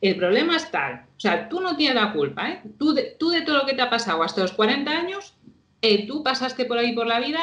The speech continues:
y te llovía encima. No, pues bueno, por ignorancia, por lo que sea, pero tú eres responsable, y cuando eres responsable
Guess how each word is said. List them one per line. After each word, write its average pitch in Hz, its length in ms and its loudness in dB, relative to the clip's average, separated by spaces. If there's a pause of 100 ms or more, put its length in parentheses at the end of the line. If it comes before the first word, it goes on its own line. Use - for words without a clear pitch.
(120)
y 208 80 -2
te 185 140 -2
llovía 185 280 0
encima. 143 540 -8 (400)
No, 214 420 -4 (140)
pues 170 160 0
bueno, 185 440 -2
por 165 140 -2
ignorancia, 185 480 0
por 214 120 2
lo 214 120 4
que 214 80 0
sea, 262 320 0
pero 170 220 4
tú 233 120 0
eres 214 120 4
responsable, 156 640 -4
y 196 100 -2
cuando 196 260 2
eres 240 180 2
responsable 240 720 0